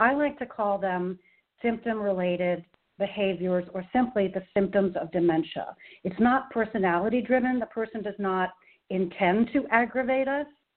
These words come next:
believe it or not. They, 'cause sometimes that's hard to believe. They do not intend to aggravate us, but they can't, they are working with what they're, what is available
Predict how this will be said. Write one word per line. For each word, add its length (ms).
believe 320
it 80
or 100
not. 360
They, 240
'cause 180
sometimes 420
that's 200
hard 220
to 60
believe. 400
They 120
do 120
not 340
intend 400
to 60
aggravate 560
us, 180
but 220
they 260
can't, 280
they 140
are 100
working 400
with 180
what 240
they're, 260
what 140
is 120
available 560